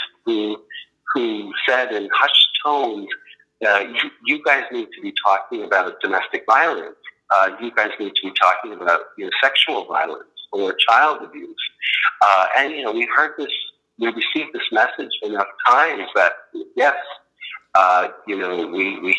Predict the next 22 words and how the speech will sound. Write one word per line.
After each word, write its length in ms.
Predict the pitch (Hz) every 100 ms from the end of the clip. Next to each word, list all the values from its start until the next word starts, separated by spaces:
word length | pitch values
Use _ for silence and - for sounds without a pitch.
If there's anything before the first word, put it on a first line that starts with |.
| -
hear 160 | 143
you, 220 | 139 110 98
we 160 | 90
agree. 600 | 87 - 120 139 95 87 - 98
And, 160 | 104 107 - 110
and 140 | 107 -
so 200 | 123 110
we 140 | 117 120
have 120 | 107 - -
worked 480 | 127 160 110 - - _ _ - _ -
with, 340 | 107 120 123 - - _ _ _ -
um, 360 | 98 90 90 87 - _ _ 104
artists 420 | 113 117 104 - - -
who 200 | 113 98
are 200 | 90 95 -
survivors 760 | 101 95 107 135 117 87 82 - -
of, 340 | 101 92 92 90 - _
uh, 280 | 90 85 85 - - _ _ _ - 92
uh, 180 | 90 90 - -
sexual 360 | 98 - 98
assault 560 | 92 - 98 92 90 92 -
and, 240 | 92 90